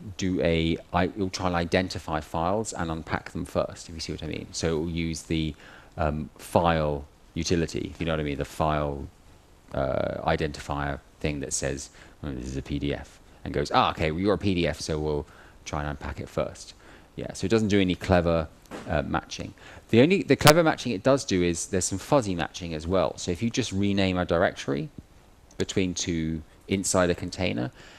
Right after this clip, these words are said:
it'll say, "Yeah, there's a massive fuzzy match between these,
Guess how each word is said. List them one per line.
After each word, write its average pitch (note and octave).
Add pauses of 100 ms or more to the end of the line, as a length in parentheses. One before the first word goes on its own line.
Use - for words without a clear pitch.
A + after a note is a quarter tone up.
(120)
it'll F2
say, D#2+ (440)
"Yeah, F#2+
there's E2
a E2
massive E2+
fuzzy D#2
match - (140)
between D#2+
these, D2+